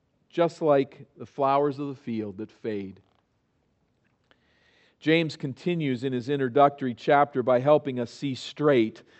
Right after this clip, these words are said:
on the location or source of good and evil.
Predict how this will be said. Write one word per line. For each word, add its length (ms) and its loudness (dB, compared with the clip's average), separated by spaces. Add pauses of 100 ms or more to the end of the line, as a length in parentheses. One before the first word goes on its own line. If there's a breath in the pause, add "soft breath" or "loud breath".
(140 soft breath)
on 160 2
the 100 0
location 1000 -2 (240 soft breath)
or 180 0
source 720 0
of 160 -6
good 220 0
and 120 -4
evil. 380 -6